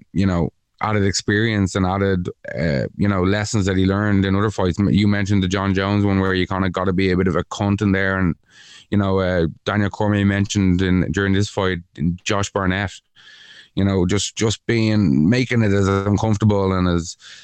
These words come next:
nasty as you can in there. And yeah, I do think it broke Yan in the end. And, you know, to break a champion and who's, you know, as, as Glover mentioned, who went in there and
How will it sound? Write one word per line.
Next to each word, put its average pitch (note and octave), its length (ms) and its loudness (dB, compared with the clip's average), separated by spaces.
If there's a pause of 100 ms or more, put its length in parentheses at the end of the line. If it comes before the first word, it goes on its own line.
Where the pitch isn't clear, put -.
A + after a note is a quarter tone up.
(160)
nasty G#2 500 0
as F#2+ 80 2
you F#2+ 60 0
can A2+ 240 -2
in A2+ 120 2
there. F#2+ 300 0
And F2+ 300 2
yeah, B2+ 180 0
I G2+ 80 0
do B2+ 160 2
think A2 180 0
it F2+ 180 -6
broke G2 360 0
Yan G2 300 -2
in G2 80 0
the F#2+ 100 0
end. F#2+ 260 0
And, F#2 80 2
you F#2+ 80 2
know, F#2+ 220 0
to G#2 100 -4
break G#2 280 -2
a A2 40 -6
champion G#2 580 0
and F2 200 0
who's, F2+ 320 0
you F#2+ 100 0
know, F2+ 200 -2 (280)
as, F2+ 360 -4 (100)
as F2 140 -2
Glover G#2+ 280 0
mentioned, G2 320 0
who G2 60 4
went G2+ 200 2
in G#2 60 2
there G2 220 0
and F#2 220 2